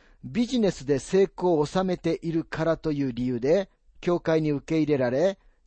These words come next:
役員や何か卓越した立場を与えられている人たちがいるからです。彼らはこの世のやり方で教会を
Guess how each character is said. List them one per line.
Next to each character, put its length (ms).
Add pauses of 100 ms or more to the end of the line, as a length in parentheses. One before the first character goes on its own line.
役 400
員 240
や 260 (280)
何 260
か 180
卓 440
越 260
し 80
た 180
立 300
場 160
を 160
与 340
え 40
ら 120
れ 140
て 160
い 60
る 80
人 240
た 120
ち 140
が 180 (160)
い 120
る 100
か 140
ら 80
で 100
す。 180 (920)
彼 240
ら 160
は 260 (200)
こ 160
の 160
世 140
の 160
や 180
り 120
方 280
で 240
教 240
会 280
を 200